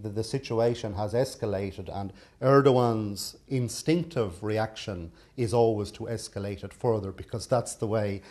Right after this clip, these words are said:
he's done well electorally. But I wonder, you know, he's also not a fool, and he's also, his government has often done good things as well. Uh, I think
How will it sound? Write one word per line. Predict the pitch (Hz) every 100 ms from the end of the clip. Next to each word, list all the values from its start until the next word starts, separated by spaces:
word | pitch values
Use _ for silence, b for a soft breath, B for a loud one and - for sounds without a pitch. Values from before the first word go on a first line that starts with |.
| b
he's | - 113 98
done | 123 107
well | 101 104 98
electorally. | 104 131 - 117 98 87 82 b b b b _
But | 165 160
I | 165
wonder, | 170 190 160 131 113
you | 110
know, | 117 117
he's | 117
also | 123 123 123 120 104
not | 104 104
a | 98
fool, | - 147 107 90 - b b -
and | 117
he's | 113 110
also, | 127 123 120 - 110 104
his | 110 104
government | 110 110 104 95 98
has | 95
often | 107 - 101 95
done | 92 107 98 95 - 80 107
good | 104 110
things | - 110 98 90
as | 98 92
well. | 95 107 98 87 b b b -
Uh, | 104
I | 120
think | 113 123 120